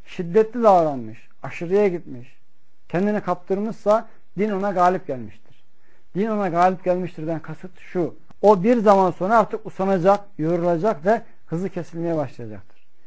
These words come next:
Hatta bu hızın kesilmesi öyle ki belki onun ayaklarını kaydıracak, ona yapması gereken farzlar zor gelecek, onu terk edecek. Dinin galip gelmesi bu.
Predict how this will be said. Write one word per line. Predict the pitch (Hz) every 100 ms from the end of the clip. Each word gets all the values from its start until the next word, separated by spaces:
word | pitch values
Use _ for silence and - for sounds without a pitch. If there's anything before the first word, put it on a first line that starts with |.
| - -
Hatta | 160 160 214 202
bu | 196
hızın | 185 185 190
kesilmesi | 175 156 180 170 156 180
öyle | 175 220
ki | 214 147 - - -
belki | 185 180 - 139
onun | 165 156 143 143
ayaklarını | 139 131 127 123
kaydıracak, | 120 139 139 143 147 190 - - - - - -
ona | 147 175 208 - - - -
yapması | 135 - 147 143
gereken | 185 190 170 131
farzlar | - - 147 139 131 196
zor | 175 123 156 190
gelecek, | 156 143 165 208
onu | 180 214
terk | 139 107
edecek. | 98 - - - - - - -
Dinin | 135 165 151
galip | 151 170
gelmesi | 165 160 156 220
bu. | 170